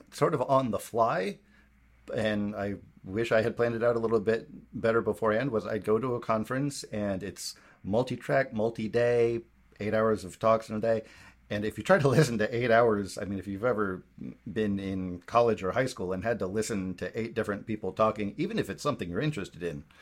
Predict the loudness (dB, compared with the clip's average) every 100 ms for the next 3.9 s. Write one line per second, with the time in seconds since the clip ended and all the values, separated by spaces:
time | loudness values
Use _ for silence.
0 | -20 -20 -20 -20 -20 -8 -2 0 0 0
1 | 2 0 0 -2 0 2 0 -4 -4 4
2 | 6 6 -2 -6 _ _ _ -6 -4 -2
3 | -2 -2 -2 -4 -6 -8 -8 -14